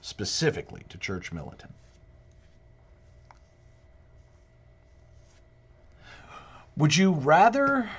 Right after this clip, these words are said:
not be the one who is wronged? Would you rather, would you not rather choose to be the one who is defrauded?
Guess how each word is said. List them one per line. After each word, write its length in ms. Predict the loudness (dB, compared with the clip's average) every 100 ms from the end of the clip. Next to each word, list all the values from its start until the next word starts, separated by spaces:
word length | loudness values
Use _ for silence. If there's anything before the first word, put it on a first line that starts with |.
| -18 -20 -20 -20 -20 -20 -20 -20 -4
not 440 | 2 2 2 -4 -12 -10
be 340 | -8 -6 -4 -4
the 160 | -2
one 680 | -4 -6 -2 0 0 -2 -4 -12 -20 -20 -20 _ _ _ -8 -2
who 140 | 0
is 140 | 0
wronged? 520 | 0 0 0 -2 -8 -14 -20 -20 -20 -20 -20 -20 _ _ _ -20 -20 -20 -20 _ -20 -20 -20 -20 _ _ _ -10
Would 200 | -4 0
you 160 | 0 0
rather, 640 | 4 4 6 4 2 0 -6
would 320 | -6 -2 0
you 100 | 0
not 260 | 2 2 2
rather 280 | 2 2 0
choose 420 | -2 -2 -2 -4
to 80 | -4
be 180 | -4
the 120 | -2 0
one 240 | 0 0
who 180 | -2 -2
is 140 | -4
defrauded? 680 | -6 -8 -2 0 0 -8